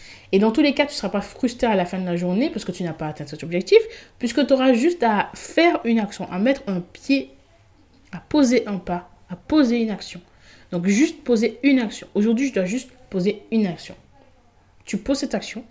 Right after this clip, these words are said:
qui est en lien avec tes objectifs et tu seras fier de toi parce que tu auras atteint cet objectif qui est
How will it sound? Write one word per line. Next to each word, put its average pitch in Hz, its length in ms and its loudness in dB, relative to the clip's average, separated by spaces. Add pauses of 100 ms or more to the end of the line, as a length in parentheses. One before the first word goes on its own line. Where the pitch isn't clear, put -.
(200)
qui 202 140 2
est 180 240 0
en 185 140 0
lien 180 340 2
avec 180 200 0
tes 170 140 -6
objectifs 165 440 -4 (360)
et 220 60 2
tu - 80 -4
seras 269 160 0
fier 294 240 2
de 262 100 2
toi 330 240 -8 (320)
parce - 180 -2
que 240 80 4
tu 226 140 2
auras 190 140 2
atteint 220 200 0
cet 185 200 -4
objectif 160 480 -4
qui 151 300 0
est 277 180 0